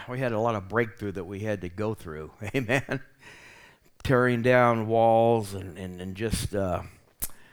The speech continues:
just religious spirits. And it's still strong back here. It's still strong. But, uh, the, the groundwork has been laid by,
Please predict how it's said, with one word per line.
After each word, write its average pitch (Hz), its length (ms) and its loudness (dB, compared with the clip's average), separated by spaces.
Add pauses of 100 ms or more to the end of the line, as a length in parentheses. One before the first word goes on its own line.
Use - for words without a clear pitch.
(640)
just 123 200 -8 (240)
religious 131 560 2
spirits. - 840 -2 (180)
And 160 160 -4
it's 165 100 -6
still 254 220 -2
strong 92 360 -6
back 80 280 -8
here. 90 140 -12
It's 147 100 -14
still - 160 -8
strong. 95 320 -6 (600)
But, 135 200 2
uh, - 580 -18
the, - 480 -10 (480)
the 123 100 -8
groundwork 131 760 0
has 113 180 -6
been 110 240 -4
laid 98 520 0
by, 90 340 -2